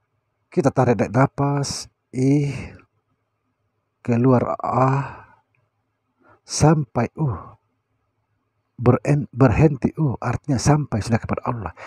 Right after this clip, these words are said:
Disinilah kita takbir. Perhatikan. Allahu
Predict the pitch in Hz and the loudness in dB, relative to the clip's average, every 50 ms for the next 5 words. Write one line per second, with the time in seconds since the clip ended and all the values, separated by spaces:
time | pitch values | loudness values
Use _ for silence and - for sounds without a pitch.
0 | - - - - _ _ - 139 147 135 - - - 180 202 202 175 156 - - | -18 -18 -20 -20 _ _ -2 2 2 4 4 4 6 6 6 8 6 6 4 2
1 | 143 117 107 - - 175 - - 117 104 110 101 - - _ _ _ _ _ _ | 0 0 0 0 -4 -6 -6 -6 -8 -8 -8 -8 -8 -12 _ _ _ _ _ _
2 | _ _ _ _ _ _ - 104 101 - - - - - - - _ _ _ _ | _ _ _ _ _ _ -8 -8 -2 0 -2 -2 -2 -8 -10 -10 _ _ _ _
3 | _ _ _ _ _ _ _ _ _ _ _ _ _ _ _ _ _ _ _ _ | _ _ _ _ _ _ _ _ _ _ _ _ _ _ _ _ _ _ _ _
4 | _ _ _ 156 143 117 107 104 107 113 117 123 131 131 131 127 123 120 117 113 | _ _ _ -4 -2 -2 0 0 2 2 2 2 0 0 -2 -2 -2 -4 -6 -6
5 | 107 - - 123 | -8 -8 -8 -8